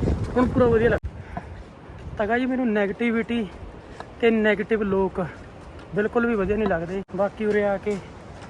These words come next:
ਪੂਰਾ ਵਧੀਆ ਲੱਗ ਰਿਹਾ, ਕਹੀ ਜਿਹੀ ਗੱਲ ਨਹੀਂ, ਮਨ ਬਹੁਤ ਸ਼ਾਂਤ ਹੋ ਗਿਆ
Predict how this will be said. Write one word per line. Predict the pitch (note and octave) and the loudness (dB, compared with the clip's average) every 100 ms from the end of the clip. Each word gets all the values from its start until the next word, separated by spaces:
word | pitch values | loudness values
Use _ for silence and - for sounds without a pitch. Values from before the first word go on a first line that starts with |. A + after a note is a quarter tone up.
| - - | -16 -8
ਪੂਰਾ | F#3+ F#3 | -2 0
ਵਧੀਆ | F3 F3+ G3 | 0 0 0
ਲੱਗ | F3 D#3+ | -2 -2
ਰਿਹਾ, | F3+ | -4
ਕਹੀ | G3 F3 | -2 -2
ਜਿਹੀ | F3 E3+ | -4 -4
ਗੱਲ | D#3+ | -6
ਨਹੀਂ, | D#3 F#3+ - - - - - - - - - - G3 | -6 -6 -8 -12 -14 -16 -16 -16 -16 -14 -14 -6 -2
ਮਨ | G3 G3+ | 0 0
ਬਹੁਤ | F#3 F#3+ G#3+ G#3+ | 0 2 2 0
ਸ਼ਾਂਤ | - F3 E3+ - | -2 -2 -2 -2
ਹੋ | F3 F3+ | -2 0
ਗਿਆ | G3+ | -2